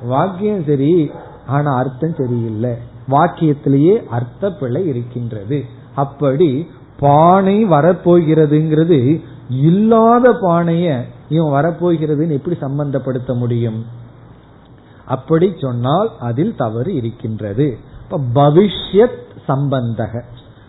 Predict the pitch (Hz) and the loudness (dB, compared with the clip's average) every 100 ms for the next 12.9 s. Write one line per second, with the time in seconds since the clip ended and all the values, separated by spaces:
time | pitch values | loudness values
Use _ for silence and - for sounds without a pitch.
0 | - 123 139 156 214 240 196 196 202 190 | -12 -2 2 4 4 4 4 6 6 4
1 | 190 - - 175 170 165 143 123 139 151 | 2 -2 0 2 2 -2 -4 -4 -2 -2
2 | 160 160 160 226 - - - - - - | -2 -2 -2 -2 -6 -18 -20 -20 -20 -20
3 | - - 143 190 226 233 220 202 208 202 | -14 -2 2 2 0 0 2 2 -2 -2
4 | 202 202 156 - 165 156 151 147 135 135 | -4 -2 -4 -4 -4 -2 -2 -4 -4 -4
5 | 151 202 139 175 202 196 180 143 127 120 | -2 -2 -2 0 0 0 -2 -4 -4 -8
6 | 202 143 117 160 135 117 117 110 101 123 | -8 -10 -8 -8 -6 -6 -6 -8 -10 -10
7 | 127 - - - - - - - - - | -10 -14 -20 -20 -20 -20 -20 -20 -20 -20
8 | - - 190 185 156 160 170 170 175 139 | -10 0 4 6 6 6 4 2 0 0
9 | 131 170 147 135 123 117 - - - - | -4 -2 -2 -2 -2 -4 -6 -12 -20 -20
10 | - - - - - - - - - - | -20 -20 -20 -20 -20 -20 -20 -20 -20 -20
11 | - 165 170 165 202 233 226 175 160 143 | -12 -4 -4 0 2 2 2 0 -2 -2
12 | 139 147 151 127 135 151 107 110 | -2 0 -2 -2 -4 -4 -8 -12